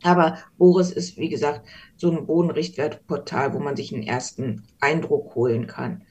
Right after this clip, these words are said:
Ja, Art der Immobilie, dann dieses fiktive Baujahr, also wie gesagt, das Baujahr und dann gegebenenfalls eine Berichtigung des Originalbaujahrs durch, äh, Sanierungsarbeiten et cetera.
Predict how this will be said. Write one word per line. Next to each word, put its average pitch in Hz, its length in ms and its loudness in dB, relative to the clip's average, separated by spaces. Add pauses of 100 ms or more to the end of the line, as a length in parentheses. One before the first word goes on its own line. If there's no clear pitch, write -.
Ja, - 300 6
Art 233 260 2
der 185 140 4
Immobilie, 185 580 4
dann 170 220 0
dieses - 340 -8
fiktive 190 680 0
Baujahr, 196 460 4
also - 140 -4
wie 160 120 -6
gesagt, 147 340 -4
das - 160 -10
Baujahr 190 640 4
und - 400 -8
dann 170 160 2
gegebenenfalls 160 840 -2
eine 156 100 -4
Berichtigung 175 560 -2
des - 440 -6
Originalbaujahrs 156 1120 2
durch, 165 540 2
äh, - 140 0
Sanierungsarbeiten 143 1300 2
et - 160 -6
cetera. 156 560 -4